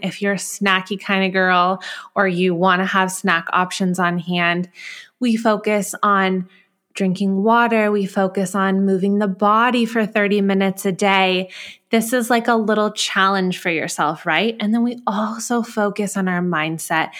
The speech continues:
And I know for me, when I was really, really struggling to make some lifestyle changes and to get healthier over a decade ago,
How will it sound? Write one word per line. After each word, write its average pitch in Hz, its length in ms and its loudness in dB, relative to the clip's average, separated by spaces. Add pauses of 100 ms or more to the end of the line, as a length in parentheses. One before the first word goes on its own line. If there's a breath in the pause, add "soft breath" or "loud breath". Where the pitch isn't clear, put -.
(240 loud breath)
And 208 140 0
I 202 140 4
know 214 180 2
for 220 220 0
me, 196 240 2
when 190 180 2
I 185 120 2
was 190 240 -2
really, 240 680 0
really 220 300 2
struggling 208 880 0 (260 loud breath)
to - 160 -2
make 190 240 0
some 196 260 -2
lifestyle 180 640 0
changes 180 460 -2
and 185 160 0
to 214 180 -2
get 190 380 -2
healthier 185 680 -2
over 180 260 -2
a 180 80 0
decade 175 440 -2
ago, 214 400 -2